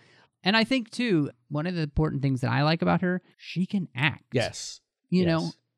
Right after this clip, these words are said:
Speaker 1: uh, which not all of us can say about all of the Bond
Speaker 2: <laughs>
Speaker 1: women.
Speaker 2: That's very true. Very true.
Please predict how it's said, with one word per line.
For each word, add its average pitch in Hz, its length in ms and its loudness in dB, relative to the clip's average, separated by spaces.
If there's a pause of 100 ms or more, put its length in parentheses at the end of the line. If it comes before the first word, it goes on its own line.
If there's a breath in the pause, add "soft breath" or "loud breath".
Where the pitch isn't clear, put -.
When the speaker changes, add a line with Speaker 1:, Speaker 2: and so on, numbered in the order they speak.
(120)
Speaker 1:
uh, 143 240 -4
which 143 400 -2
not 151 360 2
all 147 560 -2 (280)
of 135 80 -4
us - 280 -2
can 131 240 0
say 135 320 -2
about 123 340 -4
all 120 300 -8
of 127 120 -14
the 127 100 -4
Bond 107 400 0
Speaker 2:
<laughs> - 40 -18
Speaker 1:
women. - 220 -4
Speaker 2:
That's - 140 -10
very 123 300 0
true. - 380 -6 (760 loud breath)
Very 160 500 6
true. - 400 -8